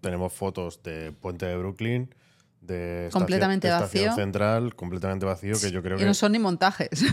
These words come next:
Speaker 2: <laughs>
Speaker 1: que yo creo que un Puente de Brooklyn, eh,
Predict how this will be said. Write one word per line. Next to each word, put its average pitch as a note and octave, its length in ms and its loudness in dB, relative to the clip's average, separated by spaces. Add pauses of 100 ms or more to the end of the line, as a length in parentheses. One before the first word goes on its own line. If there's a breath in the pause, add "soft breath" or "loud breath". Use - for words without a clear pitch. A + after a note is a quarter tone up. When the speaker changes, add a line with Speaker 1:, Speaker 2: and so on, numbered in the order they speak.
(160)
Speaker 2:
<laughs> - 240 -14
Speaker 1:
que F#2 100 -6
yo F2+ 120 0
creo F#2 180 0
que G2 200 0 (200)
un G#2 500 0 (160)
Puente G#2 240 0
de G2+ 80 4
Brooklyn, F#2+ 560 -2 (280)
eh, F2 440 -2